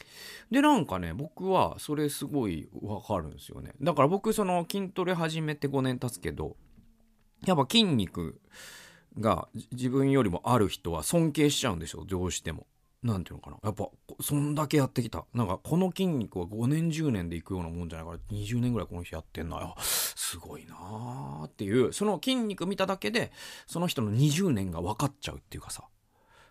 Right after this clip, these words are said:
ね。一つのことをずっと努力できる人なんだなっていうね。で、筋肉は名刺になる。で言うと、僕はこの千回放送したっていうのは僕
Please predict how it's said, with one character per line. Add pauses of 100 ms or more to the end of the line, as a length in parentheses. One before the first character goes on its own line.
ね。 (300)
一
つ
の
こ
と
を
ず
っ (160)
と
努
力
で
き
る
人
な
ん
だ
な
っ (140)
て
い
う
ね。 (760)
で、
筋
肉
は
名
刺
に
な
る。
で
言
う
と、
僕
は
こ
の
千
回
放
送
し
た
っ
て
い
う
の
は
僕